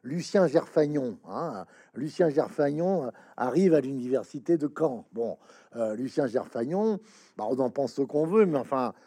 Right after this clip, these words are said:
je sais pas si vous êtes d'accord avec moi, mais quand même, euh, ex-, excellent exégète de Saint-Augustin, euh, euh, grand spécialiste d'histoire grecque et romaine, de la pensée grecque et romaine, euh, ami et, et proche de Jean Kelevitch, de Ricoeur, de Paul Venn, d'Hélène de Roumelly, enfin,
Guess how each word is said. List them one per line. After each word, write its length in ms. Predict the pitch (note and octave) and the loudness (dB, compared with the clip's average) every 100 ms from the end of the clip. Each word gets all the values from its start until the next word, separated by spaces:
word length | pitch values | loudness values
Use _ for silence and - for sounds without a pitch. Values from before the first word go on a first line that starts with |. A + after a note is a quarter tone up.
| _ | _
je 60 | _ | _
sais 40 | |
pas 160 | - C3 | -2 -2
si 80 | A#2 | -2
vous 100 | A#2 | -6
êtes 80 | A2+ | -4
d'accord 360 | B2 - A2 | -6 -4 -4
avec 240 | A2+ B2+ D#3 | -2 -4 0
moi, 240 | G3+ G3 | 2 2
mais 280 | C#3+ C3 A#2 - _ | 4 2 0 -10 _
quand 160 | - C#3 | -8 0
même, 280 | F3+ F#3+ C#3+ | 4 4 6
euh, 200 | B2+ A2+ - _ | 6 4 -4 _
ex-, 320 | F3 D3 - D#3+ C#3 F#3 | -2 -2 -2 -4 -2 0
excellent 460 | G3 - - F3+ F3+ | 0 0 0 2 4
exégète 560 | D3+ B2+ C#3+ C3+ C3 - | 2 0 0 2 2 0
de 100 | C3+ | -2
Saint-Augustin, 1040 | B2+ A#2+ C3+ C#3+ D3 - G3+ G#3 G#3+ G3 | -2 -4 -8 -8 -10 -2 0 0 -2 -2
euh, 240 | C#3+ C3+ A#2+ - - - | 2 2 0 -6 -20 -8
euh, 160 | C3 B2+ | -4 -2
grand 260 | G#2 E3 | 0 0
spécialiste 640 | - F3 C3+ D#3+ D3 D#3+ A#2+ | 2 2 4 4 2 0 -6
d'histoire 380 | C3 - C3+ G#2+ | -14 -2 -2 -2
grecque 340 | G2+ C3+ - | -4 -4 -2
et 60 | B2 | 0
romaine, 400 | D3+ F#3 G#3 E3+ | 0 2 0 -2
de 60 | |
la 80 | G2+ | -6
pensée 340 | - E3+ - D3+ | -4 -4 -4 -4
grecque 240 | D3+ D3 | -4 -4
et 40 | B2 | -6
romaine, 360 | C#3 F3+ G3 - - _ - | -6 -6 -8 -10 -20 _ -12
euh, 240 | B2+ B2 G#2+ _ _ _ | -8 -8 -8 _ _ _
ami 540 | C3+ D3+ F3+ G3 F#3+ D3 | 0 2 4 2 4 2
et, 160 | - | 2
et 60 | C#3+ | 0
proche 360 | - E3 F#3+ C#3 | 2 6 6 6
de 100 | C3 | 0
Jean 200 | D3+ C3+ | 0 0
Kelevitch, 500 | D#3+ F#3+ F#3 G3 D3+ | 0 0 -2 -6 -2
de 120 | - | -2
Ricoeur, 440 | E3+ F#3 G3+ G#3 | -2 -4 2 2
de 120 | E3 | 2
Paul 280 | D3 F3 F3+ | 0 4 2
Venn, 320 | D#3+ G#3 G3+ | 4 2 2
d'Hélène 320 | D#3+ E3+ F3+ F3 | 0 2 2 2
de 80 | |
Roumelly, 380 | D#3+ E3+ F3+ A3 | -2 -2 0 0
enfin, 240 | - D3 | 0 -4